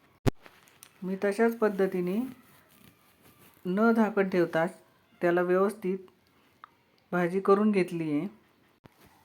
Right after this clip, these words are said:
खूप सुंदर भाजी झालेली आहे. एवढे सगळं पदार्थ केल्यावर फराळाचे आपल्याला आता रायतं करायचं आहे त्याच्यासाठी, तोंडी लावण्यासाठी. तर ह्याच्यात मी बटाटा घेतलेला आहे थोडासा.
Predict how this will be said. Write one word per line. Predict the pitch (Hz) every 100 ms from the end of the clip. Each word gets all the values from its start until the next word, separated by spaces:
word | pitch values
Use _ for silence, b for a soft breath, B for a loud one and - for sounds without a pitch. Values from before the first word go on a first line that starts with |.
| _ -
खूप | - 247 240
सुंदर | 220 190 208
भाजी | 196 185 170
झालेली | 165 156 151 147
आहे. | 143 147 190 185 _ _ _ _ - - - _ 196 175
एवढे | 175 185 254
सगळं | 247 220 226
पदार्थ | 220 196 190 190 190
केल्यावर | 190 190 196 185 165 170
फराळाचे | 175 170 160 151 151 151 165 -
आपल्याला | 165 202 214 220
आता | 190 165 165
रायतं | 170 180 180
करायचं | 220 180 160 143 156
आहे | 147
त्याच्यासाठी, | 143 151 147 143 139 156 190 b b b b b b b b _ -
तोंडी | 170 170 175
लावण्यासाठी. | 175 156 156 165 151 143 147 190 -
तर |
ह्याच्यात | 214 226 247
मी | 247
बटाटा | 240 214 220 214 214
घेतलेला | 202 190 175 170
आहे | 156 175 151
थोडासा. | 147 143 143 151